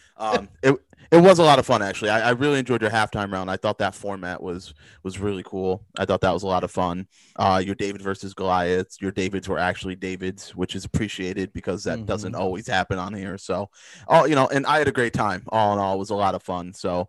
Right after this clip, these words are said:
Speaker 1: you know, thanks for putting up with me and Matt and our ridiculous answers and our antics. <laughs> Um, really appreciate it.
Speaker 3: <laughs>
Speaker 1: And also, thank you for being a, a Patreon supporter of ours as well. R-, really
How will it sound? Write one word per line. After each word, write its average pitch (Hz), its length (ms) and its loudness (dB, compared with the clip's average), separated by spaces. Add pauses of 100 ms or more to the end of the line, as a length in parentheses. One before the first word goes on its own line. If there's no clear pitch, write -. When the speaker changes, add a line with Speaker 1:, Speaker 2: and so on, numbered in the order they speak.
(260)
Speaker 1:
you 101 100 -4
know, 90 100 -2
thanks 110 280 0
for 101 200 0
putting 120 320 4
up 110 140 4
with 110 160 -2
me 117 140 0
and 107 100 -2
Matt 107 300 4
and 104 120 -2
our 98 120 4
ridiculous 104 480 -2
answers 104 600 -4
and 98 140 -2
our 98 140 2
antics. 104 760 -2
<laughs> - 40 -20 (340)
Um, 110 220 -6
really 120 240 -2
appreciate 123 340 2
it. 131 260 -4
Speaker 3:
<laughs> - 80 -14
Speaker 1:
And 143 120 4
also, 165 240 4
thank 143 260 2
you 147 80 -4
for 127 260 4
being 120 340 0
a, 104 280 2
a 107 60 2
Patreon 117 360 -2
supporter 98 320 -4
of 92 100 -6
ours 90 260 -4
as 98 160 -14
well. 90 400 -6 (100)
R-, 90 80 -14 (140)
really 104 480 -2